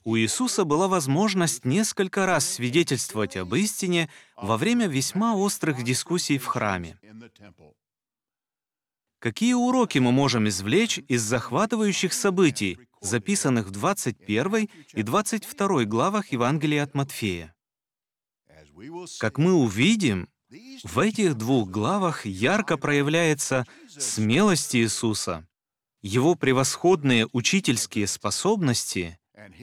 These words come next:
и его неослабевающее желание свидетельствовать об истине. Изучение этих глав поможет нам подражать прекрасным качествам Иисуса.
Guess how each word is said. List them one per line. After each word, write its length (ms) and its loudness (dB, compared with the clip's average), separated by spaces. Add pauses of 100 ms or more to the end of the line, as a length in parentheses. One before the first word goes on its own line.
(200)
и 80 2
его 380 4
неослабевающее 1120 2
желание 680 2 (220)
свидетельствовать 1040 0
об 160 2
истине. 560 -2 (1500)
Изучение 640 4
этих 300 2
глав 520 0
поможет 520 0
нам 180 2
подражать 760 0
прекрасным 680 0
качествам 680 0
Иисуса. 680 -2